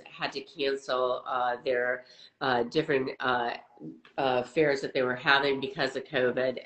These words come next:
and then transition very quickly to doing online art fairs. You're not also seeing an environment where you can really feel the dimension, really look at the materials, even though people are much more savvy now about collecting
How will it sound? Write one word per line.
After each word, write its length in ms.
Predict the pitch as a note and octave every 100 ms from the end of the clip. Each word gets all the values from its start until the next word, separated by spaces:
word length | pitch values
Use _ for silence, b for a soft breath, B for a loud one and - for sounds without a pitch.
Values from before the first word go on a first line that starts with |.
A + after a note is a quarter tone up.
| B2
and 140 | B2+
then 180 | C#3 C3
transition 600 | - D3 C#3 C#3+ - C3+
very 240 | B2+ A#2+ A#2+
quickly 680 | - C#3 C#3 C3+ B2+ B2+ b b b -
to 400 | - F3+ E3 D#3
doing 380 | D#3 D3+ C#3 C3+ -
online 500 | C#3+ C#3+ C#3+ C3 B2+ -
art 260 | B2+ C3+ -
fairs. 480 | B2+ A2+ A2+ A#2+ - B B B B
You're 240 | - F3+ E3+
not 240 | F3 F3 -
also 260 | G3+ A#3
seeing 400 | A3 - E3+ D3+
an 140 | C#3 C3+
environment 580 | C3 B2 B2+ C#3 C3+
where 80 | C3
you 220 | C3 C3
can 160 | C3 C3
really 320 | C3 C3 B2+
feel 560 | B2+ - C3+ C3 C3 C3
the 80 | C3
dimension, 1080 | A#2+ B2+ B2+ C3 - C3 B2 B2 A#2+ B2 - C#3
really 260 | C#3 C3 B2
look 260 | C3+ C3+
at 80 | C#3
the 40 |
materials, 600 | C3 B2 - B2+ B2+ B2+
even 200 | C3+ D3+
though 160 | D3+ C#3
people 280 | - D3+ C#3
are 100 | C3+
much 240 | C#3 C#3
more 200 | D3 C3+
savvy 500 | C3+ - A#2+ B2 B2+
now 360 | B2 B2 A#2+ A#2+
about 380 | A#2 B2 A#2+ -
collecting 420 | B2+ B2 - A#2+